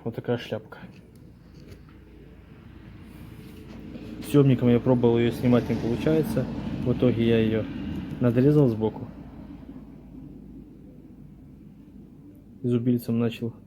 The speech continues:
двигать, она прослабла и досталась. Оригинальный дворник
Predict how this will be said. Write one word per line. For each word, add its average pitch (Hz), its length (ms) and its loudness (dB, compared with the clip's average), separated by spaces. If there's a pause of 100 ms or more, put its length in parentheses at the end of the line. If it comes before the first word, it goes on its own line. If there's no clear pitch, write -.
(920)
двигать, 147 360 4
она 110 160 0
прослабла 123 640 -2 (960)
и 143 260 4
досталась. 113 680 -4 (1500)
Оригинальный 123 500 4
дворник 110 380 0